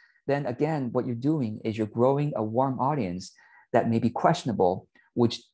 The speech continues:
damages your algorithm. Okay, you could, you could do hashtag happy all day long, hashtag love, hashtag girl boss, hashtag, you know, whatever popular hashtags. You can reach lots of people,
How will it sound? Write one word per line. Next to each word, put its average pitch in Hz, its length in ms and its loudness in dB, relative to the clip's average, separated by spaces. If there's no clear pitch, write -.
damages 156 440 4
your 123 120 6
algorithm. 107 680 2
Okay, 123 400 2
you 185 100 2
could, 262 200 2
you 196 100 4
could 262 120 2
do 226 120 2
hashtag 190 600 0
happy 180 460 -2
all 160 140 2
day 156 160 2
long, 143 340 -2
hashtag 165 460 -4
love, 143 320 0
hashtag 170 580 -2
girl 180 240 2
boss, 151 480 2
hashtag, 170 580 0
you 156 60 2
know, 170 60 2
whatever 170 380 4
popular 202 460 -2
hashtags. 156 560 -2
You 214 140 -10
can 233 80 -8
reach 247 180 -4
lots 240 220 2
of 240 60 -8
people, 190 540 2